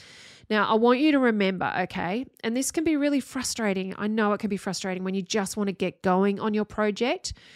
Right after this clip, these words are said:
but the whole process of finding the right fit for your team is a super pers-, a super personal one that can, you know,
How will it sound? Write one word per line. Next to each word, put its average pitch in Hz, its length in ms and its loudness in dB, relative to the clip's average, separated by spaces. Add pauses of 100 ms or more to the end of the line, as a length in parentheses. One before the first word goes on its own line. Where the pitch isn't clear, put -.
(340)
but 226 240 2
the - 60 0
whole 262 320 0
process 277 460 -2
of 226 80 -8
finding 190 420 -2
the 175 100 -2
right 190 340 0
fit - 280 -10
for 196 220 0
your 190 180 0
team 196 540 -6 (100)
is 208 160 -6
a 202 60 0
super 269 560 -2
pers-, - 420 -4
a 208 80 -6
super 262 320 -2
personal 180 460 -4
one 185 240 -4
that 185 220 -6
can, 226 420 0 (520)
you 208 120 -8
know, 185 100 -6